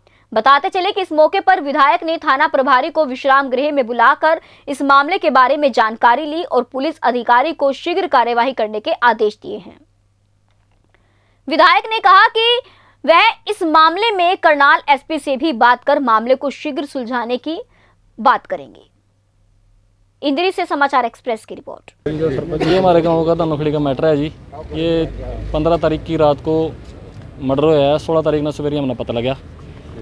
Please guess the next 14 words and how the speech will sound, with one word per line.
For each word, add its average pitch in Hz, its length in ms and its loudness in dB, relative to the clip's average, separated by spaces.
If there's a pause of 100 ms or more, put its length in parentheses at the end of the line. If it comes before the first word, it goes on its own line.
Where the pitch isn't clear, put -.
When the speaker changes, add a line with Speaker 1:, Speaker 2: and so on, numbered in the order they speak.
(400)
Speaker 2:
उसके 165 200 -4
बाद 175 220 4
पुलिस 175 260 -2
भी 175 100 0
आ 175 40 2
गई 170 120 -2
वहाँ 170 180 -2
से, 180 200 -4 (320)
forensic 165 380 -2
lab 156 320 2
की 160 60 -4
team 160 220 -2
भी 165 140 2
आई, 165 200 2